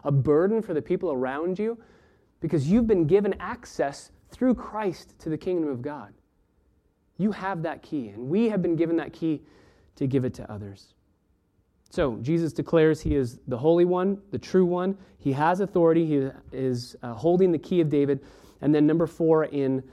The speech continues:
verse seven, Revelation chapter three, verse seven, "He will open and no one can shut. He shuts and no one can open." He uses his authority. He not only has authority, but he exercises it.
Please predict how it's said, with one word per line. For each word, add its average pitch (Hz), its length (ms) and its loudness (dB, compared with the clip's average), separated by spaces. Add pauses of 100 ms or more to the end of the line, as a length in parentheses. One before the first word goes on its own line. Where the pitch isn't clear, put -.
(260)
verse 151 280 2
seven, 127 500 0
Revelation 139 460 0
chapter 139 240 -4
three, 143 160 -4
verse 127 220 -4
seven, 131 240 -4
"He 196 440 2 (520)
will 143 420 4 (180)
open 208 400 4
and 156 220 2
no 165 120 4
one 202 180 2
can 196 160 0
shut. 180 280 0
He 156 160 -4
shuts 190 420 -2
and 156 260 2
no 160 100 2
one 165 220 2
can 151 180 -4
open." 113 340 -8 (800)
He 190 320 2
uses 180 380 4
his 135 140 -4
authority. 117 340 -6
He 160 160 4
not 185 300 0
only 170 180 0
has 165 320 -2
authority, 127 380 -2
but 127 160 -6
he 147 160 -2
exercises 113 680 -10
it. 107 140 -18